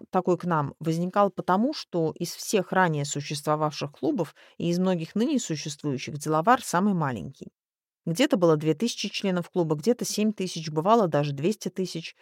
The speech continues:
Тысячи не помню ни у кого, так мало до две тысячи восемнадцатого года не бывало. А в Деловаре было двадцать, тридцать, пятьдесят, потом сто. А на самом деле я уже говорила об этом выше.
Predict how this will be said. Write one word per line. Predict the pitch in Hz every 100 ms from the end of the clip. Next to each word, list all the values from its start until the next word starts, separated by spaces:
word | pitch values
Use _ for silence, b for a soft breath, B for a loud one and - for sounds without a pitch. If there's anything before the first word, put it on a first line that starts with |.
| b b b
Тысячи | - 302 226 -
не | 165 165
помню | 226 247 220
ни | 214
у |
кого, | 190 185 160 127
так | 139 143
мало | 226 285 185
до | 147
две | 147
тысячи | 147 185 -
восемнадцатого | 151 147 156 156 151 139
года | 147 185 185
не | 160
бывало. | 151 147 113 87 - _ _ _ _ _ -
А | 156
в |
Деловаре | 165 208 277 320
было | 165 147 143
двадцать, | 190 277 - -
тридцать, | 196 240 -
пятьдесят, | 151 147 165 214 -
потом | 143 139
сто. | - - 208 226 _ _ _ _ _ _ _
А | - 175
на | 214
самом | 262 247 214
деле | 240 302
я | 220 208
уже | 240 202 202
говорила | 185 180 208 233 175
об | 180
этом | 185 185
выше. | 156 143 - 135